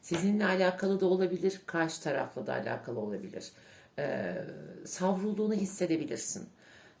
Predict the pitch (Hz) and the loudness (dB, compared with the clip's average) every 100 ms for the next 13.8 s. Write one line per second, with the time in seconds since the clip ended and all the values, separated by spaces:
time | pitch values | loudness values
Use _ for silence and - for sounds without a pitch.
0 | _ - 175 175 180 196 208 202 - 165 | _ 0 2 4 6 6 6 4 4 4
1 | 185 190 - 175 165 180 165 160 165 160 | 4 2 -2 0 0 -2 -4 -4 -4 -2
2 | 165 160 143 139 143 - - - 151 170 | -2 -2 -4 -4 -4 -4 -8 -10 -8 -6
3 | 170 170 165 - - 165 147 - 160 160 | 0 2 2 -4 -2 0 0 0 -2 -2
4 | 143 139 - - - - 208 - - - | -2 -4 -4 -4 -4 -6 -8 -14 -20 -14
5 | 135 160 220 233 - 156 151 131 120 107 | -4 2 2 2 0 2 2 2 -2 -4
6 | 127 107 120 127 - 175 180 - - - | -4 -2 -4 -6 -6 -6 -8 -10 -18 -6
7 | 175 190 190 185 185 - - 202 170 165 | -2 2 2 2 2 -2 2 4 4 2
8 | 156 151 - 196 160 139 143 151 160 160 | -2 -2 2 4 4 4 0 -2 -2 -2
9 | 156 135 143 - 127 - - - - - | -2 -2 -2 -4 -6 -8 -12 -20 -20 -4
10 | 190 208 190 202 196 196 - 139 143 - | 2 2 2 0 2 2 2 0 0 0
11 | - - - 202 202 - 139 127 120 - | -2 -4 0 0 -2 -6 -4 -4 -4 -6
12 | 117 - 117 120 139 - - - 139 160 | -8 -6 -4 -4 -4 -8 -14 -10 -8 -6
13 | - 113 107 95 80 - 135 | -6 -4 -4 -4 -8 -6 -6